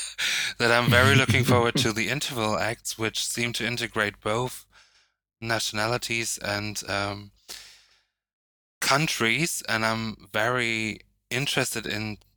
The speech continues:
seeing, for example, Rebecca Ferguson from the U K,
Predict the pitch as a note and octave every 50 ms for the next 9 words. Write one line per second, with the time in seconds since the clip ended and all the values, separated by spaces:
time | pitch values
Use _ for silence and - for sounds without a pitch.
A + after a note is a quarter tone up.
0 | _ - - - A#2+ A#2 A2+ A2+ A2+ A2+ A2 - - A2 A2 G#2+ - - A2+ A2
1 | G#2 - A2 G#2+ G#2+ G2 A2 A2+ - - G#2+ G2+ - - A#2 A2+ B2 B2 B2 A#2+
2 | - G#2 G#2+ A2 - - A2 G#2 G#2+ G#2 G#2 G2+ F#2+ G2 F2+ - - - - A2
3 | G#2+ G2+ G2+ G2 G2+ A2+